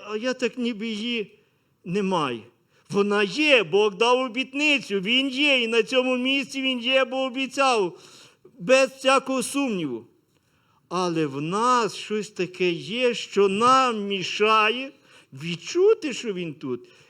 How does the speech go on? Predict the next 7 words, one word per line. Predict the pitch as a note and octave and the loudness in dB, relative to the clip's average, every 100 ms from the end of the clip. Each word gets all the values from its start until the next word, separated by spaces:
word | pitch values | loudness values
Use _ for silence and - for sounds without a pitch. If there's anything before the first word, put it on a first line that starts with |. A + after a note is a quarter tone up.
| - | -10
І | G3+ | -4
головні | F3 F#3+ F#3+ G3 A#3 B3+ | 0 2 2 -2 -4 -4
дві | G#3 F3 A#3+ | -4 -6 -4
причини, | F#3+ G#3 F#3+ B3+ B3 A#3 - | 0 0 0 -2 -2 -2 -6
чому | A3 G#3+ A#3+ | -6 -6 -6
це | - G3+ | -2 -4
так, | F#3+ B3 B3+ C4 - | -2 -2 -2 -4 -10